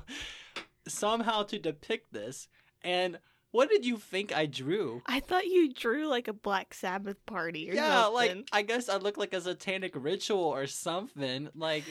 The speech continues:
Speaker 2: Like, I don't know. Just the way that you drew, like, the guy, you know, or whatever. It looked like he had horns or something.
Speaker 1: Yeah,
Speaker 2: And then
Speaker 1: I
Speaker 2: it was, like,
Speaker 1: guess.
Speaker 2: a,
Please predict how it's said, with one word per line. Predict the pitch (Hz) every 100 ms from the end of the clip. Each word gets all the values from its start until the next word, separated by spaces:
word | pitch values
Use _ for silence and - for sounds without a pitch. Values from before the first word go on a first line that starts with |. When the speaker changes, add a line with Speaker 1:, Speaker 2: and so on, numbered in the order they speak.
| 147 -
Speaker 2:
Like, | 339 277 294 285 -
I | 269
don't | 339 494 359
know. | 294 220
Just | 254 349 -
the | 339
way | 294 220 254 277 370
that | 285 196
you | 254
drew, | 214 202 220 240 240
like, | 214 175 - - _ _ _ _ _ _
the | 208 196 175 160 185 - _ _ -
guy, | 220 226 240 254
you | 262 247 254
know, | 254 254 254
or | 254 262
whatever. | 247 247 254 254
It | 233
looked | 233 247
like | 330
he | - 403
had | 330
horns | 240 - 202 226 233
or | 233
something. | 240 233 226 233
Speaker 1:
Yeah, | 240
Speaker 2:
And | 220
then | 214
Speaker 1:
I | 220
Speaker 2:
it |
was, | 240 233
like, | 220 156
Speaker 1:
guess. |
Speaker 2:
a, | 214